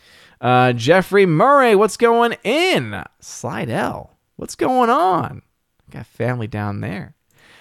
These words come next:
Uh, Andrew Hoyle says, "A beer bottle's getting thrown, fights breaking out, best three D ever." Ah, nay, nay. That's four D. Good sir, that's four D. Uh, Joey's Movie Blog says, "My first imax was Rise of Skywalker.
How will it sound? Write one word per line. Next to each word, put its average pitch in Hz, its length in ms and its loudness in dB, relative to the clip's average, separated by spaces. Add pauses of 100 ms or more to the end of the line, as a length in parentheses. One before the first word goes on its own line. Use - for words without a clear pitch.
(140)
Uh, 117 320 0
Andrew 165 380 0
Hoyle 147 400 2
says, 123 880 -2
"A 120 80 -2
beer 165 180 0
bottle's 180 300 -2
getting 165 220 -2
thrown, 180 580 0
fights 240 280 -2
breaking 135 360 0
out, 156 260 0
best 220 300 0
three 233 260 -2
D 233 200 -2
ever." 202 360 0 (220)
Ah, 196 320 4
nay, 170 220 2
nay. 196 460 0 (580)
That's 120 320 -6
four 190 320 0
D. - 240 -10 (320)
Good - 180 -14
sir, - 340 -18
that's - 220 -14
four 131 240 -6
D. - 220 -16 (580)
Uh, 117 160 -2
Joey's 143 320 4
Movie 170 200 2
Blog 127 420 2
says, 117 480 2
"My 117 120 -2
first 175 220 -2
imax 147 380 0
was 113 180 -8
Rise 160 560 2
of 123 140 -2
Skywalker. 127 1300 0